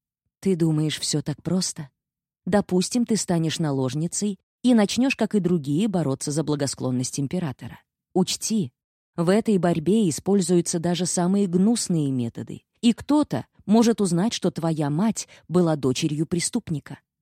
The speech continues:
Ты можешь себе представить, какие будут последствия? Пострадает не только репутация семьи Джень. Отца могут разжаловать и сослать на край света за связь с женщиной из семьи преступника. А ведь он уже не молод.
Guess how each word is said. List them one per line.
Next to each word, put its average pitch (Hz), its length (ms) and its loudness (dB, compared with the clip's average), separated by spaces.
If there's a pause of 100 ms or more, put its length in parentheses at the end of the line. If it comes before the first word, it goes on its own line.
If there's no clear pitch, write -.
Ты 208 140 6
можешь 214 340 4
себе 277 220 2
представить, 196 580 -2
какие 175 280 -2
будут 156 280 0
последствия? 147 720 -4 (420)
Пострадает 196 640 2
не 185 120 4
только 170 280 2
репутация 202 640 0
семьи 175 400 0
Джень. 156 420 -4 (280)
Отца 170 380 2
могут 151 320 2
разжаловать 147 760 0
и 143 40 0
сослать 147 420 -2
на 151 120 -2
край 156 220 -2
света 170 460 0
за 135 140 0
связь 139 300 -2
с 120 120 -4
женщиной 151 540 2
из - 200 -2
семьи 143 380 -2
преступника. 135 720 -4 (300)
А 202 120 2
ведь 214 200 4
он 214 160 4
уже 208 160 2
не 233 140 4
молод. 151 460 -2